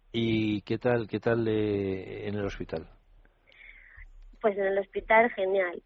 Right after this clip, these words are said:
Speaker 2: El tra-, aquí es que somos como una gran familia. Aquí todos estamos en la misma situación, los enfermos están igual y los familiares estamos igual. Y es que es una gran familia. En cuanto te sientes un poco más apagadito, ya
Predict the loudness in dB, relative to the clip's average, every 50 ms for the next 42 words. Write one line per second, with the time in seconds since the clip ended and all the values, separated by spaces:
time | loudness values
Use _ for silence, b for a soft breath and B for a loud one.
0 | _ -8 -8 -4 -2 -2 0 0 0 0 4 4 4 4 4 2 0 0 2 2
1 | 2 2 2 0 -4 -4 -2 0 2 2 4 4 4 4 2 2 0 -2 0 2
2 | 2 2 2 2 0 -2 -4 -8 _ _ _ -12 -12 -12 -10 -8 -6 -4 -2 -2
3 | -2 -2 -2 -2 -4 -6 _ _ _ 4 6 8 8 8 6 2 0 0 0 0
4 | 2 2 2 2 2 0 -4 -6 -8 -6 -2 -2 -2 0 2 2 2 2 2 0
5 | -2 -4 -4 -4 -4 -4 -4 -2 -2 -2 0 -2 -2 -2 -2 0 2 2 2 2
6 | 0 0 -2 2 4 6 8 8 8 8 6 6 4 2 0 -2 -4 -4 -2 -2
7 | 0 2 2 0 0 -2 -2 -2 -2 -2 -2 -2 0 -2 -2 b b b b b
8 | b b b b 2 2 4 4 2 2 4 6 6 6 6 6 4 2 0 0
9 | 2 2 2 0 0 0 0 0 0 0 0 -2 -2 -2 -2 -2 0 0 0 0
10 | 2 0 0 2 2 0 2 2 2 4 4 4 4 2 2 0 0 0 2 4
11 | 4 4 4 4 4 2 4 6 6 6 6 2 -2 _ -2 2 4 6 6 4